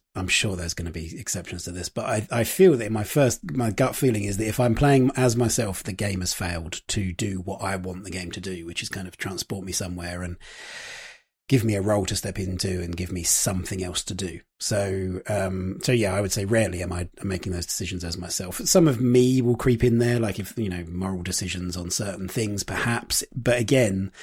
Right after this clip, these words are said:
really, I'm looking to inhabit a role, and hopefully, if there are things like moral decisions to make, then there's a character that should be making those decisions in the world. There's a, there's a, like,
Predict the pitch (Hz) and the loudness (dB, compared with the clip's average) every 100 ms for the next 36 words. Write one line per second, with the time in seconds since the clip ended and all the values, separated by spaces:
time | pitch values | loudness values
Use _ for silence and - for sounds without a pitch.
0 | - - - 143 151 135 110 113 110 101 | -20 -18 -2 6 8 8 6 4 4 0
1 | 107 95 98 95 95 95 104 92 87 90 | -2 -2 -2 -4 -4 -2 0 -2 -4 -4
2 | 90 104 92 - 87 - 90 87 - 98 | -2 -4 -4 -6 -8 -8 -8 -8 -8 -8
3 | 87 92 135 180 147 95 92 98 90 - | -8 -6 2 6 6 2 -4 -6 -8 -8
4 | 87 87 80 - _ _ _ _ - 110 | -6 -8 -8 -14 _ _ _ _ -4 0
5 | 107 92 - - 113 107 - 92 87 - | 2 0 -2 -2 0 0 -2 -4 -6 -10
6 | _ _ _ _ _ _ _ _ 135 113 | _ _ _ _ _ _ _ _ -4 0
7 | - 120 95 95 107 95 90 82 80 92 | 2 2 0 -2 -2 -2 -6 -8 -6 -6
8 | 92 90 85 90 85 82 95 80 76 90 | -6 -6 -6 -6 -6 -6 -6 -6 -10 -8
9 | 90 87 85 - _ 92 85 87 85 80 | -8 -8 -10 -16 _ -8 -6 -4 -6 -6
10 | 82 - 90 - - - | -10 -12 -12 -12 -16 -20